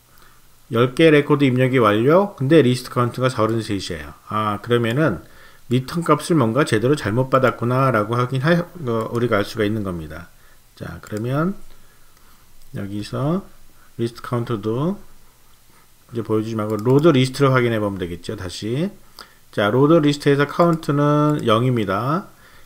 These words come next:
그리고 여기서부터 이렇게 가고 있는데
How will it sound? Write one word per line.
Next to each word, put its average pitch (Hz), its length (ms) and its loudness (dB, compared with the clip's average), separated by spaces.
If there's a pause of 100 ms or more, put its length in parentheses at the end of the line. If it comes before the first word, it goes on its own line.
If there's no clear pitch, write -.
(100)
그리고 156 760 2 (480)
여기서부터 143 960 0 (540)
이렇게 131 720 0 (840)
가고 120 340 0
있는데 127 800 -2